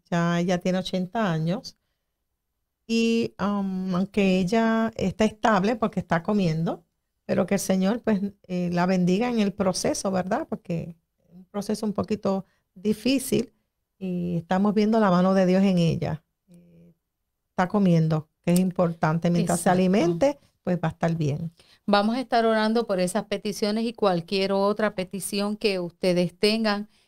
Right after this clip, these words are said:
Speaker 2: Eh, como ella estaba leyendo en el libro de Mateo siete siete, "Pedid y se os dará, buscad
Speaker 1: Y
Speaker 2: y
Speaker 1: hallaréis.
Speaker 2: hallaréis, y llamad y se os abrirá,
Speaker 1: Abrirá.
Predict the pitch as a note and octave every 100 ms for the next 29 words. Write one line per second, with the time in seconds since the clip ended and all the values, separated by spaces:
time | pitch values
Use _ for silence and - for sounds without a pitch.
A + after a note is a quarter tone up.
0 | - G#3+ G#3+ A#3+ A#3 G#3+ A3 - C4 C#4+
1 | - A#3 A3+ A3+ G3 F3 - G3 G3 G3+
2 | A3+ A#3 A3 F#3 F3 F3+ F#3 G3+ G3+ G3+
3 | F#3+ F3+ F#3 F3 E3 F3+ F#3 F#3 F3+ -
4 | F#3 F3 - F3 F3 E3+ D#3 E3 D#3 _
5 | _ _ - A3 G3 C#4 G4 - _ _
6 | _ _ - A3 G#3 F#3+ F3 E3+ D#3+ D3
7 | - _ _ _ - F3 F#3 - - C4
8 | C#4+ C#4+ - _ F#3+ F3+ G3 F3+ E3 E3+
9 | F#3 F3 D3 - - G3+ E3+ F3+ D#3+ G3+
10 | C#4 - _ _ _ C4 G#3+ G#3+ F#3+ F#3+
11 | F3+ D#3+ F3 F3+ F3